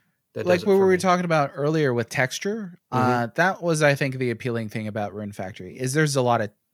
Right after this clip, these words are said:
Speaker 2: texture there that makes it feel like it's its own thing and not just like, "Hey, it's another farming sim. Here's corn, here's cows, here's," you know,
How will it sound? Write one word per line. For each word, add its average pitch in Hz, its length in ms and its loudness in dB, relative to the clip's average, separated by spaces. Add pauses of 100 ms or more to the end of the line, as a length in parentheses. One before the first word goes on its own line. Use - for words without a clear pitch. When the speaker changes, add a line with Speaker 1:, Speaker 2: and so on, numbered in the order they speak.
Speaker 2:
texture 127 560 -4
there 104 240 -6
that 104 180 -8
makes 117 320 -6
it 98 120 -10
feel 120 240 -4
like 120 200 -4
it's 120 160 -4
its 110 180 -8
own 120 440 -2 (460)
thing 123 360 -2
and 110 120 -4
not 104 180 -4
just - 240 -8
like, 98 200 -4
"Hey, 151 500 2 (260)
it's 120 200 -2
another 160 260 4
farming 196 360 0
sim. 113 280 -2
Here's 143 240 0
corn, 185 400 2
here's 127 240 0
cows, 160 480 0
here's," 123 320 -2
you 131 100 -6
know, 107 220 -4